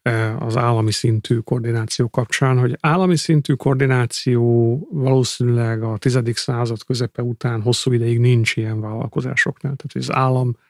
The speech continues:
már nem vezet ilyen, eh, vállalkozásokat, de ugye ne felejtkezzünk el róla, hogy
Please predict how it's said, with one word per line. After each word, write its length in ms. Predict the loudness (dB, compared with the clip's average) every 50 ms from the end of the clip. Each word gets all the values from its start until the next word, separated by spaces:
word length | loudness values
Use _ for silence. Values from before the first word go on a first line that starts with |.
| _ _
már 280 | -2 -2 0 0 -2
nem 340 | -2 0 0 2 2 0 0
vezet 360 | 0 -2 -2 -2 -4 -6 -6
ilyen, 380 | -6 -6 -4 -4 -4 -6 -8 _ _ _ _ _ -20 -20 -20 -20 -20 _ _ _
eh, 340 | -2 -2 0 0 -2 -2 -2
vállalkozásokat, 760 | -2 -2 -2 -2 -4 -4 0 0 2 2 2 0 0 0 -2 -2
de 180 | -2 -6 -4 -2
ugye 280 | 0 0 2 2 2 0 _ _ _ -20 -20 _ _
ne 100 | -2 0
felejtkezzünk 720 | 0 0 -2 -2 -4 -6 -6 -6 -4 -2 -2 -2 -2 -2
el 80 | -4 -4
róla, 400 | -4 -2 -2 0 0 0 0 -2
hogy 280 | 0 0 -2 -2 -4